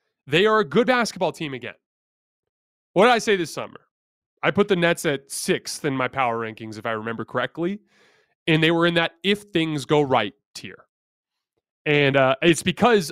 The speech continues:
on paper, you could not deny the talent. I've, I t-, I mentioned this in a show earlier, but I, I liked how Zach Lowe was calling him the Dunder Mifflin N B A team because on paper,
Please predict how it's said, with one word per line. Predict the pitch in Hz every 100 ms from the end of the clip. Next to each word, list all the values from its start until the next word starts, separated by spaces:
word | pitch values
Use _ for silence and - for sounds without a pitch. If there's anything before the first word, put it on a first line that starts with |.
| -
on | 170 190 180
paper, | 196 214 185 156
you | 135 139 -
could | - 220 175
not | 170 165 156 139
deny | 143 139 143 143 123 123
the | 135
talent. | 196 180 113 - _ _ _ _ _ _ _ _ _ _ -
I've, | 143 123 143 139 131
I | 143 139
t-, | 196
I | 160 131
mentioned | 131 147 - 147
this | 123
in | 143
a |
show | 160 139
earlier, | 147 151 135
but | 131
I, | 127 135
I | 135
liked | 131 147
how | 151
Zach | 120 135 139 135
Lowe | 131 135
was | 131
calling | - 135 127 127
him | 120 - _ _ -
the | 135
Dunder | 139 135 127
Mifflin | 127 131 - 127 117
N | 117
B | 113
A | 165
team | 160 131 104
because | 110 135 120 -
on | 160 139 135
paper, | - 170 165 117 110 156